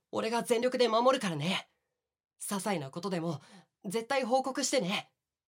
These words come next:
メッセージも送信したし、体ベタベタになっちゃったから、お風呂入ろっか。いつもは俺が洗われてるけど、今日は俺がご主人様のこと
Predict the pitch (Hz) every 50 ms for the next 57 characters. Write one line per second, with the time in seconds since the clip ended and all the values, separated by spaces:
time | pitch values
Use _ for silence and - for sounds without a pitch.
0 | _ _ _ _ _ _ _ _ _ _ _ _ _ _ _ _ _ _ _ _
1 | _ _ _ - - - - - - - _ - - - _ _ _ _ _ _
2 | _ _ _ _ - 143 143 143 156 190 - - - 247 214 190 175 156 135 123
3 | 120 - - - 151 156 151 - 165 165 165 - - 180 175 - 165 147 127 120
4 | - - - - _ _ _ _ _ _ _ _ _ - _ - 120 117 120 139
5 | 139 156 156 160 151 - - - 147 147 170 165 170 165 170 170 175 180 175 -
6 | 180 - - 131 - 123 117 110 107 - - - _ _ _ _ _ _ _ _
7 | - 123 113 - - 185 220 202 156 - - - - 131 139 139 165 170 - 175
8 | 139 - - - - _ _ _ _ _ _ _ _ _ _ _ _ _ _ _
9 | _ _ _ _ _ _ _ _ _ _ _ - - - - - - - _ _
10 | _ _ _ _ _ _ _ _ _ _ - 143 147 147 - 170 165 151 135 113
11 | 101 92 98 113 123 135 135 143 131 123 127 143 143 147 147 156 151 156 165 170
12 | 160 - 143 - 101 - - - _ _ _ _ _ _ _ _ _ _ _ -
13 | - - - 196 202 196 175 143 120 120 131 147 147 160 151 170 165 - 185 175
14 | 170 170 147 147 131 120 123 127 117 - 117 - 98